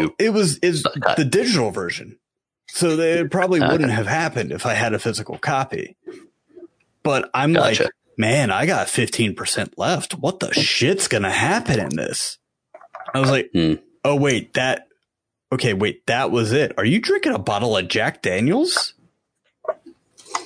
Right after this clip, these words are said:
Speaker 2: Turn it around. Look at that. See? If you just, like, pop it up real quick, that's what it looks like.
Speaker 1: It is, uh, Pure Leaf Peach Iced Tea,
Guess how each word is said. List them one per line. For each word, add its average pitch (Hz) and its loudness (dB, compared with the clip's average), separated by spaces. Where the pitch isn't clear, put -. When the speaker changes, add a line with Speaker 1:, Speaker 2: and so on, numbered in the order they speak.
Speaker 2:
Turn 247 2
it 240 2
around. 110 0
Look 208 0
at - 2
that. 104 -2
See? 175 0
If 123 0
you 139 2
just, 135 0
like, 123 -2
pop 156 0
it 156 2
up 143 0
real 147 2
quick, 120 0
that's - -4
what 123 0
it 78 -2
looks 104 -4
like. - -8
Speaker 1:
It 107 -2
is, 117 0
uh, 95 2
Pure 139 0
Leaf 131 0
Peach - 0
Iced 95 0
Tea, 87 0